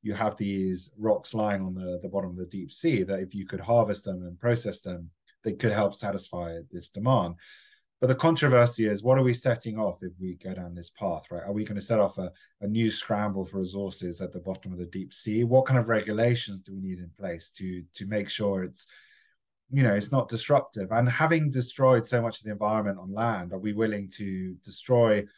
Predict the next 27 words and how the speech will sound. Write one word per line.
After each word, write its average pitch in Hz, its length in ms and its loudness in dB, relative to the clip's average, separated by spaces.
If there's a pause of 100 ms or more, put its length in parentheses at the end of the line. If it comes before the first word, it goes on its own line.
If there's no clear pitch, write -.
(140)
some 110 240 -2
of 104 60 0
this 101 120 0
delicate 107 520 2
ecosystem 95 720 -8
in, 90 240 -10
in, 95 340 -6
in 98 160 -8
the 92 100 -6
deep 98 300 -6
sea 151 300 2
that 104 120 2
we're 107 160 6
only 104 200 0
discovering 95 680 0 (320)
about 98 320 -2
now? 113 380 2 (300)
So 127 180 6
all 165 240 8
of 165 80 4
these 156 200 2
questions, 113 680 2
um, 104 540 0 (160)
are 113 80 0
yet 127 380 4
to 123 80 -4
be 110 360 0